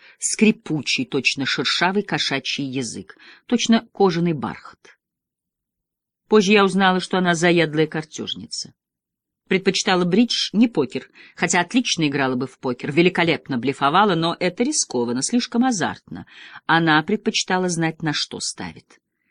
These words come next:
Ещё Уинифред играла в гольф, в основном ради знакомств. Играла она хуже,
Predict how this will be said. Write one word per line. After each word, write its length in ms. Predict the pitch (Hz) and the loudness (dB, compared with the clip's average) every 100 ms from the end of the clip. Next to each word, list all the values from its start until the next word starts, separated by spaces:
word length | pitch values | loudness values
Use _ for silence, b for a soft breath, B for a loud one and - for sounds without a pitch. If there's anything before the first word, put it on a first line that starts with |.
| _ _ _ _ _ _ _ - | _ _ _ _ _ _ _ 2
Ещё 480 | 233 - 294 285 | 4 4 4 4
Уинифред 640 | 233 247 262 247 240 233 240 | 6 6 8 8 6 4 4
играла 280 | 226 233 226 | 4 4 4
в 80 | |
гольф, 400 | 220 277 240 - _ _ _ _ _ | 4 2 0 -12 _ _ _ _ _
в 80 | 156 | -6
основном 440 | 160 165 160 165 | 0 0 2 2
ради 200 | 165 160 | 2 0
знакомств. 720 | 175 226 233 240 240 - _ _ _ _ _ _ _ | 2 0 -2 -6 -4 -8 _ _ _ _ _ _ _
Играла 340 | 185 185 180 190 | 0 2 4 2
она 140 | 202 | 0
хуже, 440 | 190 135 113 113 | -2 -6 -6 -8